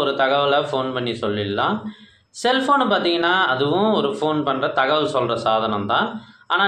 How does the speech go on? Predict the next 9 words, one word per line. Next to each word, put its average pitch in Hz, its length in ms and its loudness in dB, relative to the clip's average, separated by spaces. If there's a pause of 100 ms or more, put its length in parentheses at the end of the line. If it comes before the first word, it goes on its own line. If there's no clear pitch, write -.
(120)
டெலிவிஷன் 254 600 2
என்பது 131 360 0 (840)
நாம 247 500 4
யூஸ் 175 240 0
பண்ண 123 160 -2 (100)
முடியாது, 98 560 -2 (420)
நாம 180 340 2 (180)
தகவல் 156 420 0
தொடர்புக்கு 104 440 -4